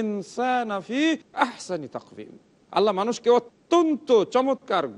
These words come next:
গঠন, সুদৃঢ়, মজবুত অবয়বে, তার স্ট্রাকচার, তার কাঠামো, তার ভিতরের অনুভূতি, তার ভিতরে এমনভাবে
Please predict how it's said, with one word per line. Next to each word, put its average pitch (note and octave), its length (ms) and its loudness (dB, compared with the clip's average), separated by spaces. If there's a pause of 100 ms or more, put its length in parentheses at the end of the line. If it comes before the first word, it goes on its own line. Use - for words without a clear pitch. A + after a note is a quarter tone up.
গঠন, A3+ 300 0 (200)
সুদৃঢ়, A#3 400 2 (800)
মজবুত A3+ 440 2 (160)
অবয়বে, G3+ 440 2 (680)
তার D#3 160 2 (160)
স্ট্রাকচার, F#3 640 -4 (480)
তার E3 120 0 (160)
কাঠামো, G#3 420 0 (640)
তার F3 160 4 (100)
ভিতরের G3 380 -2 (200)
অনুভূতি, A#3+ 480 2 (960)
তার F3+ 240 2
ভিতরে G#3+ 320 0 (420)
এমনভাবে A3 560 -4